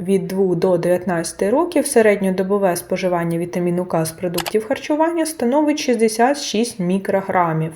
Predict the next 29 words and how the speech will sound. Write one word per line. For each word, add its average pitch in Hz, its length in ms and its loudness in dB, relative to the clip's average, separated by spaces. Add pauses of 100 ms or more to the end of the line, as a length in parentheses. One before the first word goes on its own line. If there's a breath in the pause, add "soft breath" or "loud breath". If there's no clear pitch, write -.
(120)
а 214 160 2
у 208 80 4
дорослих 196 680 4
віком 196 420 -2
від 202 240 0
двадцяти 202 540 0
років 294 420 2
середній 320 460 2
добовий 233 400 2
прийом 233 480 2
вітаміну 240 500 0
К 220 240 2
з 220 60 -2
продуктів 214 540 -2
харчування 233 680 -2
становить 277 640 0
приблизно 208 540 2
сто 202 260 0
двадцять 180 420 -2
два 196 240 0
мікрограми 196 720 0
для 180 260 0
жінок 233 540 0 (240)
і 320 140 4
сто 262 300 4
тридцять 233 480 -2
вісім 233 460 -2
для 170 360 -2
чоловіків. 185 760 -4